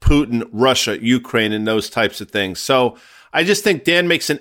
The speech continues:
excellent point. Diplomacy will win. I happen to agree with that. But I'll say this as well. You don't amass a hundred and twenty-five to a hundred and fifty thousand troops on a border overnight, and you don't just tell them to go home, "We were just kidding." So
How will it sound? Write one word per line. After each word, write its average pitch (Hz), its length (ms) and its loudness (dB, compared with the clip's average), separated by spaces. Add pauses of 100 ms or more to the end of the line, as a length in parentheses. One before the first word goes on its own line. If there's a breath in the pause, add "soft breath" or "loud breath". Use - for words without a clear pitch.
excellent 139 540 -2
point. 110 380 0
Diplomacy 175 680 -2
will 143 320 2
win. 135 280 2
I 117 80 0
happen 156 420 -2
to 143 120 4
agree 135 240 0
with 120 120 -4
that. 104 180 -2
But 131 120 0
I'll 135 80 0
say 165 240 2
this 147 240 -4
as 120 120 -6
well. 117 360 0 (360 soft breath)
You 131 120 0
don't 180 240 2
amass 147 540 0
a 131 60 -2
hundred 147 360 0
and 123 80 -2
twenty-five 131 680 0
to 123 100 2
a - 20 2
hundred 127 320 0
and 117 100 -2
fifty - 380 -2
thousand 123 520 0
troops - 380 0
on 113 160 0
a 104 40 0
border 123 460 2
overnight, 113 600 0 (400 soft breath)
and 123 180 0
you 131 60 2
don't 143 220 2
just - 260 -4
tell 143 160 2
them 127 140 2
to 117 80 0
go 120 180 2
home, 123 320 2
"We 120 100 4
were 110 120 0
just - 260 -4
kidding." 113 320 -2
So 120 280 0